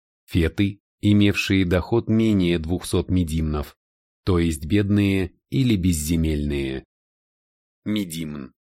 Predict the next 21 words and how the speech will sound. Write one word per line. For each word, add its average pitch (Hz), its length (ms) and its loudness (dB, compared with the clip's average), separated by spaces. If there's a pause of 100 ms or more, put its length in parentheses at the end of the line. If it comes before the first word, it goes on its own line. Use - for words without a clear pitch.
(140)
Мера 87 480 -2
объема 101 440 -4
для 85 180 -4
сыпучих - 580 -8
тел. 85 380 -10 (640)
Пятьдесят 80 640 -8
две 80 160 -8
целых 104 540 -8 (180)
пятьдесят 101 600 -8
три 95 160 -8
сотых - 440 -8
литра. 76 420 -8 (600)
Метрет. 87 600 -8 (360)
Мера 92 420 -2
объема 90 420 -6
для 101 200 -6
жидких 95 420 -10
тел. 87 340 -8 (440)
Тридцать 90 420 -8
девять 80 340 -8
целых 101 460 -6